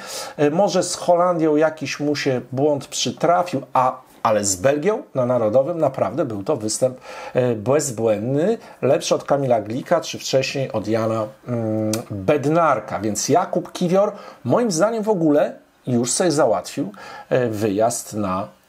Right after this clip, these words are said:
mm, mundial, e, do Kataru. Nie wiem, czy wyjdzie w pierwszym składzie na Meksyk, ale na mundial powinien pojechać. I drugi Szymon Żurkowski, o nim pamiętaliśmy go nieco lepiej, mm, z właśnie też z U dwadzieścia jeden Czesława Michniewicza. Empoli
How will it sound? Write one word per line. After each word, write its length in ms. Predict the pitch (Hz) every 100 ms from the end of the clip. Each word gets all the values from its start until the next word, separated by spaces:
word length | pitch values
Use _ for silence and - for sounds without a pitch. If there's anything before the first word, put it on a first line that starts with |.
| 107
mm, 540 | 101 101 101 104 104 147
mundial, 600 | 127 113 101 113 117 120
e, 200 | 120 113
do 140 | 107
Kataru. 380 | 127 165 208 156
Nie 140 | 135 110
wiem, 120 | 104
czy 160 | -
wyjdzie 240 | 101 151 95
w 60 |
pierwszym 280 | - 101 110
składzie 320 | - 165 135 110
na 100 | 160
Meksyk, 460 | 220 - - - -
ale 280 | 110 151 175 - _ _
na 100 | 117
mundial 320 | 101 123 127
powinien 240 | 107 123 120
pojechać. 280 | 123 - - - - - -
I 100 | 185
drugi 340 | 208 254 226
Szymon 480 | 180 - 262 247 233
Żurkowski, 800 | 190 220 208 247 240 - - 147 - -
o 220 | 185 226
nim 200 | 226 208
pamiętaliśmy 680 | - 170 170 170 196 190 170
go 120 | 160
nieco 320 | 175 175 -
lepiej, 480 | 151 170 190 160 135 - - - -
mm, 300 | 139 127 127
z 60 |
właśnie 340 | 123 147 - 127
też 220 | 175 151
z 60 | 139
U 40 |
dwadzieścia 360 | 123 123 - 127
jeden 180 | 120
Czesława 300 | 113 - 131
Michniewicza. 640 | 117 123 123 139 127 - - -
Empoli 600 | - 220 208 175 143